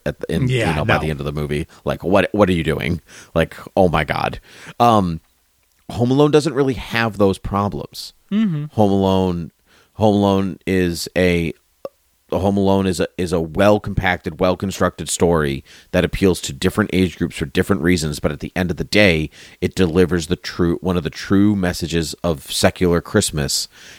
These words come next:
Speaker 1: in that it's about the people you love and not being selfish,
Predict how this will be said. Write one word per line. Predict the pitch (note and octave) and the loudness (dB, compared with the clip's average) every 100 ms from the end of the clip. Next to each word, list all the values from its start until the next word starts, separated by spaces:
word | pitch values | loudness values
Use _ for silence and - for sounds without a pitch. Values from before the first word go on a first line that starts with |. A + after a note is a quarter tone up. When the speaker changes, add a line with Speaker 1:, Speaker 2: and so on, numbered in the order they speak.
| - | -4
Speaker 1:
in | E2+ D#2+ | -2 0
that | D#2 D#2 D2+ _ _ _ _ | 2 2 0 _ _ _ _
it's | F2+ F2+ | 0 0
about | - - D#2+ D#2 D2+ _ _ | 0 2 2 2 0 _ _
the | D#2 - | -6 -2
people | - F2 - | 0 0 0
you | D#2+ C#2+ | -2 -2
love | D2 D2+ C#2 C2+ - - _ | -2 0 0 -2 -10 -20 _
and | F2+ D#2+ D#2 | -4 -2 0
not | F2+ F2 - | 2 0 0
being | - D#2+ D#2 D2 | -2 0 -2 -6
selfish, | D2 - D#2+ D2 D2 C2 - | -6 0 0 2 -2 -2 -8